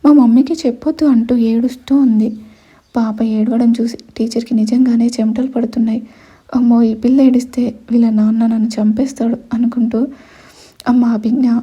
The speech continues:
అది కాదు తల్లి, నువ్వు గుడ్ గర్ల్ కదా, అలాగ ఒకరిని కొట్టొచ్చా చెప్పు?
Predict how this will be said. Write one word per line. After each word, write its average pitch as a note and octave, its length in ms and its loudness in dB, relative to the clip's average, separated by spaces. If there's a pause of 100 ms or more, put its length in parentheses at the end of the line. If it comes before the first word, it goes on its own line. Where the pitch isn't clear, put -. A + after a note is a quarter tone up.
(160)
అది A#3 220 2
కాదు B3 320 -2
తల్లి, A3+ 400 -2 (360)
నువ్వు D4 200 2
గుడ్ A#3+ 240 2
గర్ల్ C#4 260 2
కదా, A#3 240 0 (580)
అలాగ A3+ 280 0
ఒకరిని A3 340 -2
కొట్టొచ్చా A#3 500 -4 (320)
చెప్పు? - 340 -6